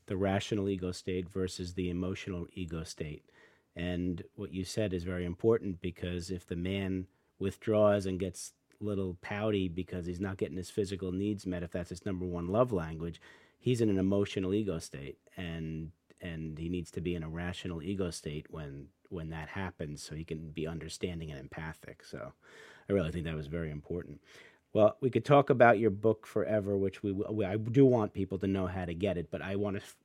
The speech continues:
first thing I wanna do is ask you those two final questions that I always ask, and then we'll launch into how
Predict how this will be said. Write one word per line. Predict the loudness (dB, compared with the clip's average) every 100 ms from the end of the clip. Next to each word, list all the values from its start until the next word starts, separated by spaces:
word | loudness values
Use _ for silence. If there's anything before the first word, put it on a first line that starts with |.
| -14 -12
first | 2 8 8 8
thing | 2
I |
wanna | 4 2
do | 4 2
is | 2 0
ask | -4 -6
you | -6
those | -6 -8
two | -6 -6
final | -2 -2 -2 -4
questions | -4 -6 -6 -6 -6 -4
that | -6
I | -2
always | -2 -2 -2
ask, | -6 -10 -14 -20 -20 -20 -20 _ -4
and | 0
then | 2
we'll | 2 2
launch | 0 -2 -2
into | -2 -2 -2
how | -4